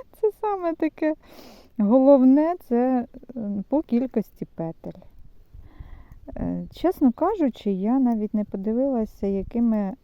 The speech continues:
візерунками, якими зигзагами я в'язала попередні шкарпетки. Одні це були слідочки, і я їх,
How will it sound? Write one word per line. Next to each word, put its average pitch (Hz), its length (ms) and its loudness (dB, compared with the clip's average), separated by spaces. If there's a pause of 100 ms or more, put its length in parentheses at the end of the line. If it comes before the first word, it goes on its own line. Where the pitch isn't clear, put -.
візерунками, 190 1120 -2 (640)
якими 220 420 4
зигзагами 202 840 2
я 196 160 0
в'язала 185 580 -2
попередні 180 720 -6
шкарпетки. - 720 -12 (840)
Одні 226 720 6 (220)
це 208 140 -2
були 202 300 0
слідочки, 185 1000 -4 (120)
і 185 140 -8
я 220 180 0
їх, 214 440 -4